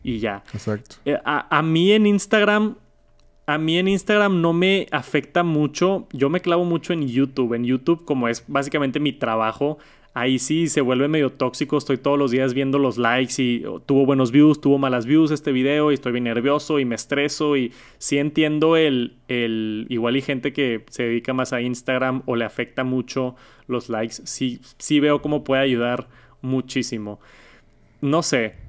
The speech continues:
Speaker 1: Y, y tampoco es, tampoco es como que no viene nada. O sea, aquí en la imagen viene un ejemplo de cómo se ve esto. Básicamente te salen ahí la foto de tres amigos y luego dice, "La likeó esta persona y otros".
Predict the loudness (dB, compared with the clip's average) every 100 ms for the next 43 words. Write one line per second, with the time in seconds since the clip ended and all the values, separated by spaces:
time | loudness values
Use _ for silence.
0 | -4 -2 -2 0 2 4 2 2 0 2
1 | -2 -2 _ -2 0 0 0 2 2 2
2 | 4 4 4 2 2 2 0 -2 -2 -2
3 | 0 0 0 -2 -2 -4 -4 -8 -2 0
4 | 0 0 0 0 -2 -4 -4 -2 -4 0
5 | 0 0 0 -4 -2 -2 0 0 -2 -4
6 | -6 -6 -14 -20 _ -4 -2 0 0 0
7 | -2 -4 0 0 2 2 0 0 0 2
8 | 2 2 0 2 2 4 4 4 2 4
9 | 4 4 4 2 0 0 -6 _ _ 0
10 | 2 2 2 2 2 2 2 2 2 2
11 | 2 2 2 0 -6 -8 -18